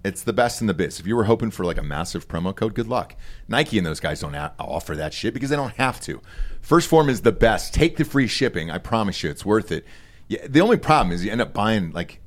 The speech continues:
five hundred dollars worth of shit over there 'cause they got everything over at First Form. Love this company.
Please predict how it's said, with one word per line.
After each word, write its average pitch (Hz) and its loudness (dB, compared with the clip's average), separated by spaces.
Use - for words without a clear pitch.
five 110 -6
hundred 98 -2
dollars 92 2
worth 80 2
of - -8
shit 104 0
over 73 -2
there 73 -8
'cause 92 -16
they 92 -10
got 95 -6
everything 90 -6
over 73 -8
at - -12
First - -12
Form. 71 -12
Love 143 6
this 151 2
company. 113 2